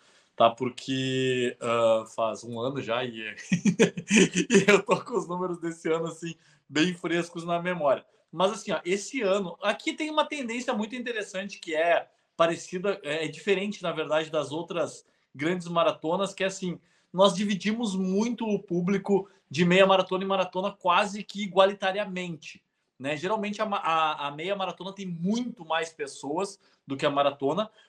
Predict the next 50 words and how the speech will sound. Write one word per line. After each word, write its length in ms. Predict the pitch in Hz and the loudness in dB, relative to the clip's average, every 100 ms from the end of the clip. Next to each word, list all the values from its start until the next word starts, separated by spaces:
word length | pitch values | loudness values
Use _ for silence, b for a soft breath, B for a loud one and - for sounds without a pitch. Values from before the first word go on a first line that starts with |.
| b - | b 4
porém, 360 | 233 220 240 | 4 6 0
como 240 | - 247 320 | -6 -4 -2
aqui 360 | 330 214 - | 0 -2 -2
eu 80 | 240 | -4
acredito 400 | 233 240 180 202 | -4 -6 -6 -8
que 60 | - | -8
seja 160 | 214 | -4
uma 100 | 247 | -2
prova 260 | 247 226 220 | 0 2 2
rápida, 360 | 175 175 170 165 | 2 0 -2 -10
que 100 | 175 | -8
a 40 | |
galera 260 | 190 180 196 | -6 -6 -8
que 160 | 202 | -10
vem 420 | 160 151 185 185 - _ _ | -12 -8 -8 -10 -20 _ _
pra 140 | 165 180 | -2 0
correr, 500 | 196 190 151 160 160 | 2 0 0 -6 -4
ela 240 | 143 165 | 0 0
vem 220 | 139 170 180 | 0 -4 -8
de 120 | 185 | -10
fato 480 | - 175 156 - - _ | -2 0 0 -2 -20 _
pra 180 | 160 190 | 0 0
correr 320 | - 196 151 | 0 -4 -2
a 80 | 165 | -4
prova, 580 | - 139 156 208 170 - _ b b - | -4 -2 0 -2 -4 -12 _ b b -8
ah, 460 | 151 156 151 147 143 | -4 0 0 0 0
pra 140 | 170 | -4
correr, 220 | 175 160 | -4 -6
pra 120 | 170 156 | -6 -6
fazer 300 | 170 170 156 | -6 -6 -10
tempo, 200 | 165 165 | -10 -8
pra 120 | 156 | -4
fazer 240 | 160 170 | -4 -4
marca, 340 | 151 156 175 190 | 0 2 2 -4
então 160 | 185 | -6
eu 60 | 196 | -4
acredito 240 | 190 185 | -4 -4
que 60 | 214 | -2
a 60 | |
galera 280 | 196 185 196 | 0 2 2
venha 180 | 180 196 | 0 -4
mesmo 220 | 196 190 | -4 -4
para 220 | - 202 | 0 2
a 40 | 214 | 2
maratona 520 | 208 208 - 185 196 | -2 -4 -6 -8 -8
e 40 | |
não 180 | 202 196 | -12 -14
pra 160 | 202 208 | -6 -6
meia 200 | 190 190 | -4 -4
maratona. 500 | 202 214 170 151 | -4 -4 -4 -6